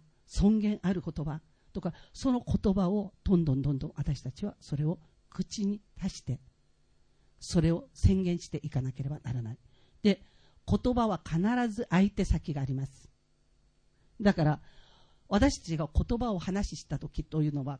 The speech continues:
必ずその言葉を聞くべき相手がいて、その言葉を聞いたら行動すべき相手がいて、行動すべき相手のその行動するその行動のパターン、これが私が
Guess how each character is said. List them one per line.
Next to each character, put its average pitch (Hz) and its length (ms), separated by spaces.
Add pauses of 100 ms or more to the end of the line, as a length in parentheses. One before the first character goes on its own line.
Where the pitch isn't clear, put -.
必 156 140 (240)
ず 254 180
そ - 140
の 220 200
言 247 320
葉 247 180
を 254 260 (800)
聞 - 180
く 302 140
べ 294 120
き - 200
相 151 200
手 156 120
が 139 80
い 135 80
て、 139 300 (360)
そ 254 200
の 247 120
言 214 280
葉 247 120
を 180 100
聞 - 200
い 220 60
た 202 140
ら 165 100
行 277 340
動 294 160
す - 160
べ 269 140
き - 180
相 156 160
手 156 140
が 135 80
い 147 100
て、 - 320 (720)
行 269 320
動 285 160
す - 180
べ 262 120
き - 260
相 175 220
手 208 200
の 233 220
そ - 140
の 185 80 (100)
行 302 460
動 311 180
す 294 180
る 254 120
そ - 140
の 185 60
行 208 280
動 220 160
の 220 80
パ 202 100
タ 262 160
ー - 40
ン、 339 60 (640)
こ 240 100
れ 262 120
が 247 220
私 202 520
が 214 280